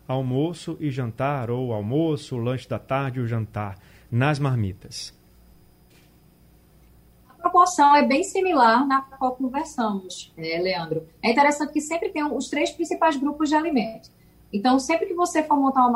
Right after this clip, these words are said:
Speaker 2: marmita, pense na opção energética, que já falamos aqui bem, depois a opção dos grãos, o feijão, o grão de bico, qualquer opção de feijão que você goste, não se tem um perfil de restrição quanto a isso.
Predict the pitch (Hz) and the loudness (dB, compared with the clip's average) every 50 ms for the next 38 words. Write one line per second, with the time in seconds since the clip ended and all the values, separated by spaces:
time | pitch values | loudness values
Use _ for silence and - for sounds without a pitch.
0 | 226 220 220 226 240 269 311 311 - 311 - - 277 269 269 - 269 262 254 - | 2 0 0 0 0 -2 -2 -4 -6 -12 -10 -8 -8 -8 -6 -2 -2 -2 -2 -2
1 | - 247 240 226 220 208 202 196 202 214 226 247 262 269 277 269 - 233 240 233 | -4 -2 0 0 2 0 0 0 2 2 2 2 2 0 -6 -8 -6 -6 -6 -4
2 | - 233 226 214 214 214 214 202 208 202 196 - - 196 196 208 220 240 262 269 | 0 0 0 0 0 -4 -6 -6 -8 -10 -12 -8 -8 -8 -4 0 0 2 2 2
3 | 277 302 - - - - _ - - 247 247 269 269 269 277 269 262 269 - - | 0 -2 -6 -12 -20 -20 _ -2 0 0 2 4 4 4 4 4 2 0 -2 -4
4 | 254 240 226 226 214 202 - - 196 196 220 247 269 269 269 262 214 233 233 - | -4 -2 -2 -2 -4 -6 -6 -6 -2 0 2 2 2 2 2 0 0 -4 -4 -4
5 | 220 202 196 202 226 247 262 262 269 262 254 240 220 220 226 214 196 196 - 220 | -4 -4 -4 0 2 2 2 4 4 2 2 2 0 -2 -2 -2 -4 -8 -10 -6
6 | 226 254 262 262 254 247 - 240 - _ _ _ _ _ - - 285 285 285 - | -2 0 0 0 0 -4 -8 -16 -18 _ _ _ _ _ 0 2 2 2 4 2
7 | 311 320 330 339 330 - - - 294 277 - - - 269 247 226 196 220 233 247 | 0 2 4 2 2 0 -6 -6 -4 -4 -4 -4 -2 -2 0 0 0 0 0 -2
8 | 247 220 233 226 - 220 202 - - 185 196 208 220 226 220 - 220 214 247 254 | -2 -4 -6 -4 -4 -6 -6 -4 -2 0 2 4 4 2 0 0 -2 -2 -2 -2
9 | - 311 - - 262 262 247 - 247 240 240 - 233 214 220 214 214 214 - - | -4 -6 -6 -2 -2 -2 0 2 0 0 0 0 -2 0 2 2 0 -2 -2 -4
10 | - 214 208 - 196 196 196 - 190 185 - 180 170 170 196 240 254 247 - - | -6 -6 -4 -2 -2 -2 -2 -2 -6 -4 0 0 2 2 2 0 -2 -4 -6 -10
11 | - | -14